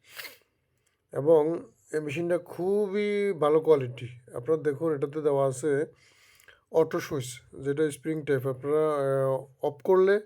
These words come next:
আবার সাথে সাথে সুইচ on-এ চলে আসবে, অফ করার সাথে সাথে সুইচ on-এ চলে আসবে। আপনার দ্বিতীয়বার off on চাপ দিয়ে করতে হবে না। এবং লিভারটাও খুব ভালো কোয়ালিটির। এবং এই মেশিনটার দাম হচ্ছে মাত্র দশ হাজার পাঁচশো টাকা।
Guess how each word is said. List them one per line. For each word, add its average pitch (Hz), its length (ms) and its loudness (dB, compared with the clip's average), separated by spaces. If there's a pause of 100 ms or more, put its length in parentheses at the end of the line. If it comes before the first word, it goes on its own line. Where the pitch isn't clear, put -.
(120)
আবার 156 220 2
সাথে 156 200 2
সাথে 156 320 -2 (360)
সুইচ 165 300 -4
on-এ 151 200 4
চলে 151 240 0
আসবে, 120 260 -2 (1040)
অফ 147 120 -4
করার 160 260 -2
সাথে 160 180 0
সাথে 165 280 -2
সুইচ 190 380 -6
on-এ 156 220 2
চলে 156 240 2
আসবে। 135 200 2
আপনার 139 240 -2
দ্বিতীয়বার 143 520 2 (400)
off 151 300 2
on 156 60 0
চাপ 156 160 2
দিয়ে 139 180 -2
করতে 131 280 -6
হবে 135 120 2
না। 131 80 0
এবং 147 180 0
লিভারটাও 156 460 4
খুব 156 260 -6
ভালো 151 160 4
কোয়ালিটির। 135 460 0 (1080)
এবং 151 300 2
এই 156 60 6
মেশিনটার 156 380 -2
দাম 151 220 2
হচ্ছে 175 420 -2
মাত্র 156 680 4 (220)
দশ 147 260 0
হাজার 156 200 4
পাঁচশো 151 320 -2
টাকা। 123 260 -2